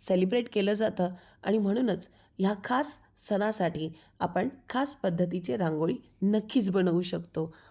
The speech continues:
हो की नाही? आणि आम्ही विचारलेल्या प्रश्नांनंतर ही, ही आपल्या पसंतीनुसार आम्ही ही रांगोळी बनवण्याचा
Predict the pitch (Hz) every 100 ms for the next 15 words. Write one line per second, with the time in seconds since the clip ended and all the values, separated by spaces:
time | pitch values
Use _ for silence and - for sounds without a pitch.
0 | _ 294 285 277 269 311 - _ - -
1 | - 285 302 269 - - _ - _ _
2 | - 185 247 330 294 302 294 294 285 269
3 | - 254 240 233 208 - 180 180 - -
4 | - 196 269 226 - - _ - - -
5 | 196 - 277 277 233 208 202 196 185 180
6 | 175 - 156 - _ _ - 175 185 285
7 | - 247 254 190 160 165 180 - 180 165
8 | 160 170 170